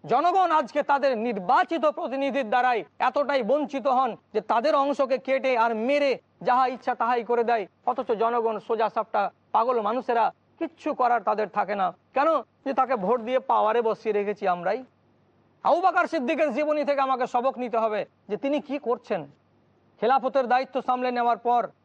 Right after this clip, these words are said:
এ ভাষণ যখন হয়ে গেল, নবীজিকে বিদায় করে দেওয়া হয়ে গেছে, কবরবাসী হয়ে গেছেন আল্লাহ রসুল, তারপরে দেখছেন কেমন আজমাইশের মুখে আবু বকর সিদ্দিক পড়ছেন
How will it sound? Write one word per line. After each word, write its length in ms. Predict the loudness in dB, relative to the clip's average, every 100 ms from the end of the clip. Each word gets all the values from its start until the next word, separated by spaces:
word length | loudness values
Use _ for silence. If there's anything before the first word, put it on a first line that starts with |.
| _
এ 60 | -2
ভাষণ 340 | -2 -2 -2
যখন 240 | -2 -2 -2
হয়ে 180 | 0
গেল, 260 | 0 0 -2 _ _
নবীজিকে 440 | -6 -4 -6 -4 -2
বিদায় 260 | 0 -2
করে 200 | 0 0
দেওয়া 160 | 0 0
হয়ে 140 | 0
গেছে, 160 | -2 -2
কবরবাসী 460 | -2 0 0 -2 -2
হয়ে 180 | -2 -2
গেছেন 220 | -4 -4
আল্লাহ 240 | -2 0
রসুল, 320 | -2 -2 -4 -6 _ _ 0
তারপরে 360 | 0 2 0
দেখছেন 440 | 0 -2 -2 -4 -6 _ _ _
কেমন 460 | 2 2 2 0 -6 -14 _ _ _ _ _
আজমাইশের 600 | 0 0 2 0 2 0
মুখে 180 | 0 2
আবু 220 | 2 2
বকর 180 | 2 0
সিদ্দিক 300 | -4 -6 -6 -4
পড়ছেন 420 | -4 -4 -6